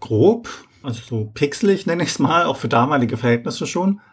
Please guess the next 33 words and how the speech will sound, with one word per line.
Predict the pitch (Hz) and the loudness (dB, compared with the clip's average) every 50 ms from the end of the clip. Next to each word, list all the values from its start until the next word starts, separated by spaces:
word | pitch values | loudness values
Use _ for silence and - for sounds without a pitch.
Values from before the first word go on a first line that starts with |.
| _ _ _ _ - | _ _ _ _ -4
Aber | - - 123 107 135 135 127 | 0 2 2 4 4 4 2
die | 127 | 2
kleinen | 120 - 143 135 135 143 151 | 0 2 2 4 4 4 4
Animationen, | 151 131 127 131 131 131 131 - - 127 135 160 160 151 151 | 2 4 4 4 4 2 2 0 2 2 2 2 2 -2 -4
finde | - - 127 131 131 131 | -2 0 2 4 4 2
ich, | 131 - | 2 2
haben | 135 131 127 131 131 127 123 117 117 - | 2 2 2 2 2 0 -2 -2 -2 -2
irgendwie | 147 139 147 139 135 135 117 | 0 0 0 0 0 0 2
was | 131 117 - | 0 0 0
Dynamisches, | - 131 113 117 113 120 131 143 135 - - 131 110 - - | 2 2 2 4 2 2 2 2 0 0 0 0 -2 -2 -4
was | 107 - - - - | -8 -8 -10 -8 -6
Abwechslungsreiches | - - - 147 123 - - 139 123 117 120 - - 120 123 131 135 - - 143 135 131 131 - - | -4 -2 0 0 0 0 0 -2 0 -2 -2 -2 0 2 2 2 2 0 0 0 0 0 -2 -4 -6
und | 139 120 117 117 117 117 - - - - - _ _ | -4 0 0 0 0 0 -4 -12 -18 -20 -20 _ _
das | - 110 - | -6 -4 -2
Spiel | - - 139 135 143 | 0 2 2 4 4
an | 139 117 113 | 4 4 2
sich | 117 139 135 - - | 2 2 -2 -2 -4
ist | 127 - | -6 -2
ja | 131 120 | 0 0
auch | 113 110 113 - | 0 0 -2 -4
relativ | 120 107 107 120 123 - 123 113 - | -2 0 0 0 0 -2 -4 -6 -4
einfach, | 107 104 127 139 - - 131 151 - - | -2 -2 -2 0 0 2 0 0 0 -2
also | 143 123 117 110 | -4 -2 0 0
aufgebaut. | 107 113 110 - - 123 131 131 151 175 - - - _ _ _ _ _ _ _ | 0 0 -2 -2 -2 0 0 0 0 -2 -4 -12 -20 _ _ _ _ _ _ _
Musik | - 135 120 107 165 165 - | 0 0 2 2 2 2 0
hat | 156 - - | 0 0 0
mir | 147 | 2
ganz | 127 135 120 117 - | 2 2 0 0 -2
gut | - 127 120 | -6 -8 -8
gefallen | - 131 117 - 123 117 131 151 156 156 | -6 -8 -6 -2 0 2 2 2 2 0
und | 151 135 123 127 127 120 - - - _ _ _ _ _ _ - | 0 0 0 0 0 -2 -6 -12 -16 _ _ _ _ _ _ -4
es | - - - | -2 0 2
macht | 151 135 160 139 113 - - _ - - | 2 2 2 0 -2 -6 -10 _ -16 -16